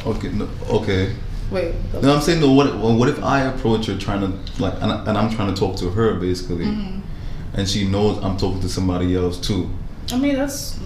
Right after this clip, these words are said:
Speaker 2: that's whatever,
Speaker 1: You think it's
Speaker 2: honestly.
Speaker 1: whatever? Okay,
Speaker 2: Like,
Speaker 1: cool.
Speaker 2: I feel like some females would disagree, but like, "Oh, no, like, you shouldn't
Speaker 1: Yeah.
Speaker 2: do that," whatever. But for me personally, I just feel as though, like, it's whatever. Like, it's just like, for instance, we're in, if we're in the talking stage, I have the liberty to do whatever you want.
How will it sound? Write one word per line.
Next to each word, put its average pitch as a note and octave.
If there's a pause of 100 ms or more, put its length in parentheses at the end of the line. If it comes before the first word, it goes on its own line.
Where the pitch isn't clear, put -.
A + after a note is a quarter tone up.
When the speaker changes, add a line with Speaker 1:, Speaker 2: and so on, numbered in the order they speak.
Speaker 2:
that's A#3
whatever, G#3
Speaker 1:
You -
think G#2+
it's G#2+
Speaker 2:
honestly. G#2+
Speaker 1:
whatever? G#2+ (240)
Okay, F2+
Speaker 2:
Like, B3+
Speaker 1:
cool. F2
Speaker 2:
I A#3
feel E4+
like D#4
some A3
females A#3
would G3
disagree, F#3
but F#3
like, -
"Oh, F#3
no, F3+
like, E3+
you -
shouldn't -
Speaker 1:
Yeah. F#3
Speaker 2:
do -
that," F3+
whatever. F3+
But F#3
for F#3+
me G3+
personally, F3+
I E3+
just E3+
feel F3+
as F3
though, E3+
like, E3+ (680)
it's G#3
whatever. G3+
Like, F#3
it's G3+
just A#3+
like, A#3
for A3
instance, A3
we're G3
in, A3
if G3+
we're A#3
in C4
the A3+
talking G#3
stage, F3+
I G3+
have A3
the F#3+
liberty F#3+
to F#3
do F#3+
whatever F3
you E3+
want. C#3+